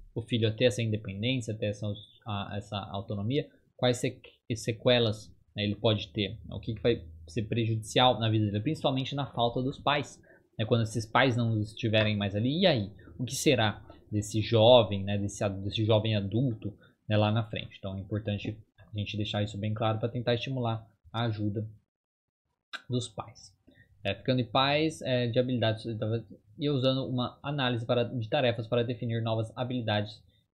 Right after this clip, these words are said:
difíceis em pequenos passos. Parece que tá cortado, ficando, é, deu um ponto aqui e depois começa aqui.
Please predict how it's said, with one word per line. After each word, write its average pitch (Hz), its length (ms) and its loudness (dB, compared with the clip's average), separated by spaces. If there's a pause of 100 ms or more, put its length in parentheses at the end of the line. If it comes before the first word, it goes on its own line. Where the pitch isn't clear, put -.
(100)
difíceis 110 640 -4
em 120 100 -4
pequenos 107 400 -4
passos. - 520 -14 (440)
Parece - 260 -4
que - 60 -20
tá - 220 -10
cortado, - 420 -10
ficando, 110 360 -6 (600)
é, - 260 -10 (1800)
deu 95 120 -10
um 98 80 -10
ponto 107 340 -4
aqui 151 340 -6
e 160 40 -8
depois 120 280 -8
começa 107 360 -10
aqui. 107 120 -14